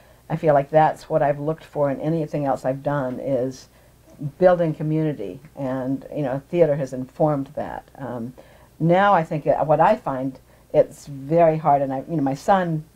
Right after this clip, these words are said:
has done a play, and he, for his first play, and he's found it, and his partner's a playwright, is that you're, you can't reach many people as, in theater, I don't think. I mean, unless you use social media, unless you use film,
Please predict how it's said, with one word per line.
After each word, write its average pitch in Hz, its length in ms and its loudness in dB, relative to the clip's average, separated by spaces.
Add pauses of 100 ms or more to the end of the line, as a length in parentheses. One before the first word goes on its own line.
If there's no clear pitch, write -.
has 147 180 0
done 139 200 0
a 135 60 -2
play, 139 420 2
and 135 160 -4 (240)
he, 170 140 2
for 156 200 -2
his 147 220 0
first - 360 -2
play, 131 300 4
and 135 120 -2
he's 175 240 -4
found 135 320 -2
it, 131 120 2
and 147 100 -8
his 139 200 -10 (300)
partner's 147 340 2
a 156 40 -12
playwright, 139 480 0
is 139 140 -8
that 135 260 0 (880)
you're, 208 260 0
you 180 80 -8
can't 226 320 0
reach 165 300 -4
many 147 240 -2
people 147 400 -4
as, 127 160 -14
in 123 180 -10
theater, 127 460 -4
I 151 120 -2
don't - 220 -6
think. - 220 -6
I - 20 -4
mean, 139 140 -4
unless 160 280 0
you 160 80 -6
use 151 240 -4
social 139 320 -6
media, 185 460 -4 (240)
unless 151 380 2
you 151 100 -6
use 139 240 -6
film, 180 580 0